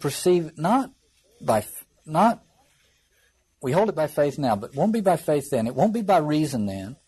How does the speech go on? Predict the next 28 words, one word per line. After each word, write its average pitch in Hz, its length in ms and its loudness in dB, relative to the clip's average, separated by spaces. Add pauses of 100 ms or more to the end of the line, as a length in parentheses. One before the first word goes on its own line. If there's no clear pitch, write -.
(520)
It 139 160 0
will 135 240 -4
be 139 240 -2
self-evident, 156 1040 -2
direct, 147 640 0 (960)
as 143 220 4
we, 143 220 0 (280)
as 139 180 4
we 143 80 0
perceive 131 340 -2
an 127 60 0
axiom." 127 500 0 (140)
The - 20 -12 (140)
word 165 340 0
in, 123 340 -2
in 113 180 -2
the 107 140 -4
Italian 170 440 0
is 120 240 -4
ver 123 320 0
primo, 104 640 -4 (320)
the 101 140 0
first - 420 2
truth, 104 460 -4 (100)
as 139 220 -2
we 151 280 0
experience 143 520 -2
the - 160 -12